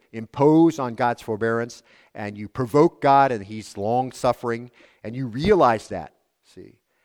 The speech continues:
And there's this disrespect turned to respect in the fragrant sin that marked your life, and, and, and it has turned into a wholesome dread of displeasing him,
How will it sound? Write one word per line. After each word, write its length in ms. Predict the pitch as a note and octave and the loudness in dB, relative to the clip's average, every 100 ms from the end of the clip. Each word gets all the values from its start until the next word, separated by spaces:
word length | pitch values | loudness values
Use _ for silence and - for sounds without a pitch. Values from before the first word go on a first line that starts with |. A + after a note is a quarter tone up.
| _ - | _ -10
And 300 | B2 A#2+ A#2 | -8 -8 -8
there's 260 | B2+ C3+ - | -4 -4 -4
this 240 | B2+ - _ _ _ _ _ _ _ _ _ _ _ | -6 -8 _ _ _ _ _ _ _ _ _ _ _
disrespect 640 | D3+ F#3 F#3 E3+ E3+ D3+ | -4 -2 -4 -4 -4 -4
turned 160 | - C#3 | -6 -8
to 40 | |
respect 640 | A#2+ A#2 - E3 F3 - - _ _ _ _ _ _ _ - | -10 -12 -4 -2 -2 -8 -20 _ _ _ _ _ _ _ -16
in 100 | G#2+ | -14
the 100 | G2+ | -12
fragrant 520 | - C#3+ D#3 D#3 D#3+ | -4 -2 -2 -6 -10
sin 280 | - C#3 C3+ | -8 -8 -8
that 120 | A#2+ | -6
marked 300 | A#2+ B2+ - | -4 -4 -6
your 80 | C#3+ | -4
life, 340 | B3+ G#2+ - | -2 -4 -6
and, 200 | C3 C3+ | -8 -8
and, 340 | C3 B2+ A#2 _ _ _ _ _ - | -10 -14 -14 _ _ _ _ _ -16
and 100 | A2+ | -12
it 40 | |
has 140 | A2 | -12
turned 320 | - F3+ F#3+ F3+ | -8 -4 -4 -4
into 180 | D3+ | -2
a 160 | A#2+ A2 | 0 0
wholesome 420 | - F#3 G3 G3 | 0 0 0 -6
dread 360 | D3 F#3 G3 A2 | -2 0 0 -2
of 100 | A2 | -8
displeasing 540 | B2+ - D#3+ F3+ A#2+ | -12 -16 -18 -16 -16
him, 160 | F#2+ | -16